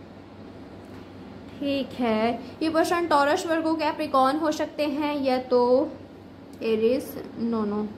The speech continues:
जेमिनी, लिब्रा, एक्वेरियस भी हो सकते हैं, एरीज भी हो सकते हैं। ठीक है, फायर साइन के भी हो सकते हैं आपके पार्टनर, वाटर साइन के भी हो सकते हैं आपके पार्टनर, पर यहाँ आया है कैंसर, स्कॉर्पियो, पाइसेस, वाटर साइन और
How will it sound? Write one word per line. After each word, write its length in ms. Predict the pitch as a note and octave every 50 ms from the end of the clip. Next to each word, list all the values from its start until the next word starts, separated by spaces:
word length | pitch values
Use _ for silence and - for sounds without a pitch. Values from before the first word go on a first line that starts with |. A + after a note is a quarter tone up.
| - A#3
जेमिनी, 500 | A3 B3 A#3 A#3 A#3 A#3+ A#3+ A#3 A#3+ B3
लिब्रा, 260 | B3 B3 A3 G#3 A#3 B3
एक्वेरियस 460 | - - B3 G#3 G3 G3+ G#3 A#3 -
भी 60 | - A#3
हो 120 | A3 A3
सकते 240 | A3 - - - A3+
हैं, 120 | A3 A3+
एरीज 280 | B3+ C#4+ D#4+ F4 F4+ -
भी 60 | D#4+
हो 120 | D4+ D4+ C4+
सकते 340 | - - C4+ - - B3+ B3+
हैं। 220 | B3+ C4 B3+ B3+ - - - - - - -
ठीक 180 | B3+ - -
है, 100 | D#4 D#4+ D#4+ D#4+ - - - - - - - - - - - - - - - -
फायर 240 | F4+ D4+ D4 D#4 F#4+
साइन 300 | F#4+ F4+ D#4+ D#4+ D#4+ E4
के 100 | D#4+ F4
भी 160 | D#4 E4 E4+ E4
हो 200 | D4+ D#4+ E4+ D#4+ D#4+
सकते 280 | D#4+ D#4 D4+ D4+ D#4
हैं 80 | D4+ C#4+
आपके 160 | D4 D4 D#4
पार्टनर, 540 | D4+ - C4+ C4+ C4+ C#4 D4 C#4+ C#4+ D4 D4 C#4+
वाटर 300 | A#3+ A3+ A3+ A#3+ B3+ C4+
साइन 260 | - D4+ C4+ C4+ C4
के 100 | C4 C#4
भी 100 | C4+ C#4
हो 160 | C#4+ C#4 C#4
सकते 300 | C4+ C4+ B3 B3 - C4
हैं 60 | B3+ A#3+
आपके 200 | A#3 A#3 C4 C4
पार्टनर, 540 | - B3 A#3 A3 A3 A3+ A#3+ A#3 B3 B3+ B3 -
पर 140 | A3 G#3
यहाँ 220 | A3 A3+ A#3 A3 G#3+
आया 180 | G#3+ G#3+ A3 A3+ A#3
है 240 | A#3 A3+ A#3 C#4 E4 - -
कैंसर, 400 | C4 A3+ G#3+ A3 A3 C4 A#3+ B3+ B3
स्कॉर्पियो, 420 | - - A#3+ A3+ A3+ A#3+ B3 A#3+
पाइसेस, 480 | A#3+ - A3 G#3 G#3+ G#3+ B3+ B3+ B3+ - B3
वाटर 300 | G#3+ G#3 G#3 - A3 A3
साइन 400 | A3 A3 A3 A3 A3+ B3 C#4 D4+ - - - - - - - - - -
और 500 | - A3 G#3+ G#3+ G#3+ A3 A3 G#3+ G#3 G3